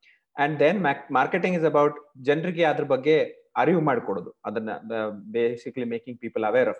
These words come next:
it, right? Now, going back to what, uh, Vinay was asking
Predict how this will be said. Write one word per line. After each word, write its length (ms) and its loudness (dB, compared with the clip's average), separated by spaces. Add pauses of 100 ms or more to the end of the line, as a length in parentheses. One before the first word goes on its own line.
it, 40 -20 (140)
right? 140 -6 (440)
Now, 80 0 (180)
going 240 2
back 180 -2
to 60 0
what, 260 2 (460)
uh, 140 0
Vinay 260 -2
was 80 0 (100)
asking 240 -6